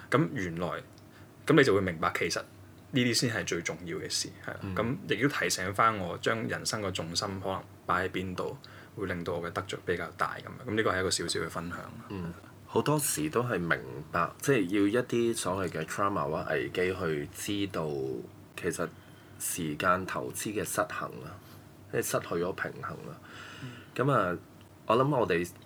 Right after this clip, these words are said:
Speaker 1: 都好多機會去同身邊嘅朋友去可能 remind 佢哋啊，你啲時間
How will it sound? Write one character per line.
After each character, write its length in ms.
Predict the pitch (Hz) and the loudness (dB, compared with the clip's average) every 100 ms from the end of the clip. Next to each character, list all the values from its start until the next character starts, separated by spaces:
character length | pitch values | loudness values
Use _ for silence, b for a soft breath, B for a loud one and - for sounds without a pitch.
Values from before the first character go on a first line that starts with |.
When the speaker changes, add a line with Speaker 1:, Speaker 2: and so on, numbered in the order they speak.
| - | 0
Speaker 1:
都 120 | - | 2
好 240 | 135 - 85 | 2 2 2
多 180 | 104 107 | 2 2
機 160 | 110 | 2
會 200 | 104 87 | 4 2
去 220 | 76 82 78 | 2 0 0
同 160 | - - | -2 -8
身 240 | - 95 98 | -4 -2 -2
邊 200 | 92 82 | -4 -4
嘅 60 | |
朋 160 | - - - - | -4 -6 -8 -8
友 120 | 69 - - 78 | -6 -4 -4 -4
去 220 | 69 71 | -4 -4
可 180 | 69 92 | -4 -4
能 80 | 78 | 0
remind 440 | 73 73 87 87 | 0 0 -2 -2
佢 140 | 87 80 | -2 -4
哋 160 | 78 - | -4 -4
啊， 240 | 90 82 | -4 -4
你 140 | 78 76 | -4 -4
啲 160 | - | -6
時 180 | 101 - | -6 -6
間 160 | - 80 | -6 -8